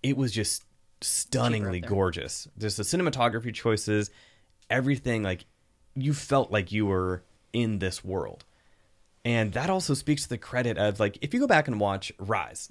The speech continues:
Speaker 1: the one with James Franco, the C G was, was good. It was, it was really good. But whenever Caesar would move or jump, it got a little fuzzy. In this movie,
Speaker 2: Seamless.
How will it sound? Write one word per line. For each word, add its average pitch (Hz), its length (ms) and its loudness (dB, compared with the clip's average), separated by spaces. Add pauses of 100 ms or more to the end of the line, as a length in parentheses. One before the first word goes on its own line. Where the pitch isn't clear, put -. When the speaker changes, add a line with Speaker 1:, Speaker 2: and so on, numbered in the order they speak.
Speaker 1:
the 98 60 -10
one 104 120 2
with 104 200 -2
James 117 200 0
Franco, - 440 -2 (800)
the 127 100 2
C 208 240 0
G 214 220 -2
was, 120 320 0 (240)
was 107 180 0
good. 131 580 4 (220)
It 107 80 0
was, 107 180 2
it - 60 -4
was 98 160 -2
really 127 240 2
good. 165 300 4 (420)
But 117 80 6
whenever 131 240 6
Caesar 135 320 4
would 101 140 2
move 117 420 4
or 101 80 0
jump, 107 320 0
it 104 60 -2
got 110 160 2
a - 20 -2
little 101 180 2
fuzzy. 80 400 -4 (1040)
In 117 280 2
this 135 260 -4
movie, 175 480 0 (180)
Speaker 2:
Seamless. 151 640 -4